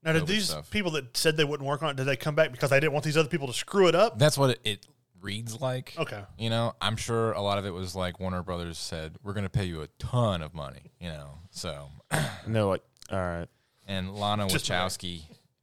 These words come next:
Speaker 2: what are they doing right now? So, nothing,
Speaker 1: <laughs>
Speaker 2: you know.
Speaker 3: It's like, "All right, I guess we'll make a billion dollars, make another Matrix movie."
Speaker 2: Mm-hmm. A lot of it was filmed in San Francisco. It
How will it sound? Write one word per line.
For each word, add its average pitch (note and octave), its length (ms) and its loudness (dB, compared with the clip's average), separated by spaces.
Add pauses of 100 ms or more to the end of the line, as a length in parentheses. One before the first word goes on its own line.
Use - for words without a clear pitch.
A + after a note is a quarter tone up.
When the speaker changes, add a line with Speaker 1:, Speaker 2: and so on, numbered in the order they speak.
(360)
Speaker 2:
what F#2+ 120 -8
are F2 40 -6
they E2 140 -10
doing D2+ 220 -14
right C#2+ 180 -14
now? D2 280 -14
So, D2+ 420 -14 (100)
nothing, E2+ 240 -6 (340)
Speaker 1:
<laughs> - 280 -20
Speaker 2:
you D#2 60 -14
know. C#2+ 240 -16 (240)
Speaker 3:
It's - 120 -18
like, F2+ 80 -10
"All F2+ 60 -6
right, F2+ 220 -4
I F2+ 60 -6
guess F2+ 160 -6
we'll F#2 100 -8
make F2+ 160 -10
a F2+ 60 -8 (300)
billion F2 340 -6
dollars, D#2+ 480 -6
make D#2+ 200 -16
another D#2+ 340 -16
Matrix D#2+ 480 -14
movie." E2 340 -10 (160)
Speaker 2:
Mm-hmm. F2+ 500 -4
A G2 60 -6
lot G2 160 0
of G2 100 -2
it F#2 40 -10
was F2 160 -10
filmed F2+ 260 -6
in E2+ 60 -8
San E2+ 240 -8
Francisco. F2 640 -10
It F#2+ 80 -6